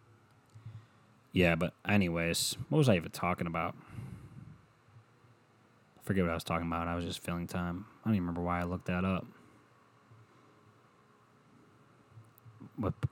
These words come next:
part being minor dyslexic, I think I might also have m-, early onset Alzheimer's. That seems plausible, 'cause I don't remember what even happened. What is even going on,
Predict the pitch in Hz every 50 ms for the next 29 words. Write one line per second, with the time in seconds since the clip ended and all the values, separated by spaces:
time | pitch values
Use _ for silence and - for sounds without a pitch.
0 | - - - 110 123 127 101 92 90 87 87 87 92 95 92 90 90 - - 95
1 | 110 123 - - 85 - 95 98 110 110 82 85 87 90 85 92 - - 95 90
2 | 98 90 90 87 85 82 - - - - - - - - - - _ - - _
3 | _ _ - - - _ _ - - _ _ _ _ _ _ _ _ _ _ _
4 | _ _ - - 95 92 92 95 95 92 92 95 - - - - 82 90 90 101
5 | 110 107 82 82 80 80 80 - - - - - - - - - - - - -
6 | - - - - - - 110 - 113 104 - - - - - - - - - -
7 | - 92 95 101 101 - - - - - _ _ - - - 101 117 135 113 101
8 | 92 78 78 - - - - - - - - - 95 95 143 151 90 87 92 98
9 | 101 98 92 101 127 135 120 120 131 120 127 139 156 - - 82 82 - - -
10 | _ - - - - - - - - - - - - _ _ _ _ _ _ _
11 | _ - _ _ _ _ _ _ _ _ - - - - 87 92 143 170 139 98
12 | 98 95 85 82 82 - - 90 90 98 98 92 90 90 90 87 82 82 85